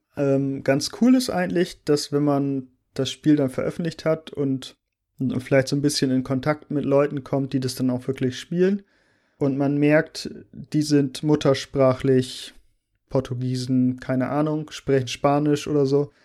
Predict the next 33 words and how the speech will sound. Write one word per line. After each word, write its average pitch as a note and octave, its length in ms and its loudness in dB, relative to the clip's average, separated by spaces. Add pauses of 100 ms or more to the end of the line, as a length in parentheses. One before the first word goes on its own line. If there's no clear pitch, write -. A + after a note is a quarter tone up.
(340)
Und C#3 420 2 (160)
man D3 200 0
fragt - 520 0
die, F3+ 440 -2
ob - 240 -6
sie F3+ 140 2
das C#3+ 220 2
nicht C#3+ 260 0
dann C#3 320 2 (240)
zumindest - 480 0
diesen C#3 220 4
Store-Text F3+ 640 2
übersetzen D3+ 600 0
wollen. D3 320 0
Und C3 460 -6 (340)
ich C#3 220 -2
habe D3+ 160 4
jetzt D3 180 2
auch C#3 160 -4
schon C#3+ 240 -2
eine C3+ 160 0
Handvoll D3+ 460 2
Sprachen, D3+ 640 -2
auch C3+ 180 -2
Leute, D3+ 320 4
die C#3+ 200 0
auf C3+ 180 -2
mich C#3 180 -2
zugekommen D3 500 0
sind, C#3+ 220 0
"Ich - 260 -6
spreche - 460 0
Ungarisch, C#3 1000 0